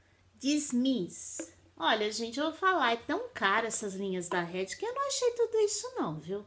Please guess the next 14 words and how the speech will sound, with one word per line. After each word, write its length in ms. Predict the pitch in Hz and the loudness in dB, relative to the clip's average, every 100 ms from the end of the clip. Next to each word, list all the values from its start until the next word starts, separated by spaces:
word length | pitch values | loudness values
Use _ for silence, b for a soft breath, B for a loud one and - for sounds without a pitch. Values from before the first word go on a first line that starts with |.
| - - | -8 0
Terminei, 960 | 285 262 214 165 165 190 214 226 233 b b b _ | 0 2 0 0 0 0 0 -2 -8 b b b _
usei, 800 | 359 349 175 180 175 185 214 220 b b - | -2 0 0 2 4 4 2 -2 b b -6
não 240 | 339 320 | -2 6
é 120 | 214 | 6
ruim, 680 | 220 254 254 214 208 220 240 202 | 6 4 2 2 0 0 0 2
né? 200 | 214 214 | 2 2
Não 120 | 180 | -2
vou 160 | 202 | -2
dizer 400 | 196 196 175 170 | -2 -4 -2 -4
que 160 | 185 - | -4 -12
fiquei 320 | - - 175 | -16 -4 -2
extremamente 720 | 185 - 185 226 214 185 185 | -2 -2 -2 -2 -4 -6 -6
chateada, 420 | 196 - 214 311 | -8 -6 -4 -2
não. 360 | 381 269 247 | 2 2 0